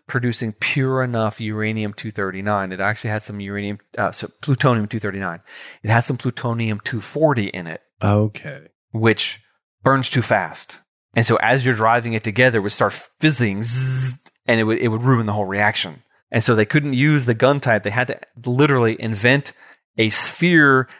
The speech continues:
Speaker 1: that could be blown up in all directions simultaneously to collapse it. And you had to make it, like, if you just had a lump of plutonium, it would be, you know, this size.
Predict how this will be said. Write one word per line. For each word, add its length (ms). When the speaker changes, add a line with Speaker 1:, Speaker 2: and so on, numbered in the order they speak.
Speaker 1:
that 180
could 120
be 100
blown 440
up 180
in 100
all 320
directions 540
simultaneously 960
to 100
collapse 420
it. 140
And 140
you 80
had 180
to 60
make 340
it, 160
like, 180
if 140
you 60
just 120
had 120
a 60
lump 280
of 80
plutonium, 760
it 80
would 140
be, 120
you 120
know, 80
this 180
size. 500